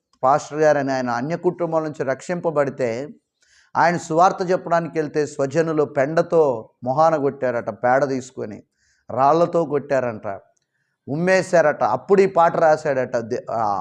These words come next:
ఆ బాధలు పడుతూనే వాళ్ళు తిడుతుంటే కొడుతుంటే, "దేవుని ప్రేమ ఇదిగో జనులారా, భావంబును మీకు తెలియదే,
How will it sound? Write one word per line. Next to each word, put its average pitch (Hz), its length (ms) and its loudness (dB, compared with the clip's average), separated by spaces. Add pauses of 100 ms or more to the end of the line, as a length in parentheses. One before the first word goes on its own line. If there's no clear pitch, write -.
(160)
ఆ - 20 2
బాధలు 151 440 4
పడుతూనే 165 640 2 (480)
వాళ్ళు 151 200 4
తిడుతుంటే 190 600 2
కొడుతుంటే, 175 640 0
"దేవుని 170 520 0
ప్రేమ 151 360 -2
ఇదిగో 143 420 -2
జనులారా, 143 800 0 (380)
భావంబును 170 840 0 (380)
మీకు 135 240 -2
తెలియదే, 147 880 2